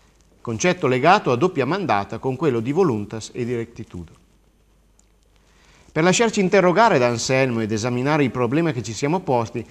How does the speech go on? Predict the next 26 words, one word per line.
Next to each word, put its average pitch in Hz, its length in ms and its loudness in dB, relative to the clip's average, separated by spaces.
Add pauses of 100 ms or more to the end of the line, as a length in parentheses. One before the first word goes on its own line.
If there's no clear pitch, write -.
(180)
sarà 170 300 2
bene 196 220 4
quindi 196 260 0
distillare 160 580 2
preliminarmente 196 960 0
almeno 190 340 2
uno 196 180 2
dei 165 240 2
termini 160 480 2
che 165 120 -2
abbiamo 165 500 0 (200)
già 180 180 2
utilizzato 165 840 0 (540)
per 196 160 6
chiarirne 185 640 2
e 139 140 0
determinarne 143 880 0
il 113 80 -6
recinto 120 360 -6
semantico. 98 680 -12 (1300)
Quando 202 280 4
noi 233 180 4
utilizziamo 190 500 4
il 135 100 0
termine 160 380 2
antropologia, 117 1120 0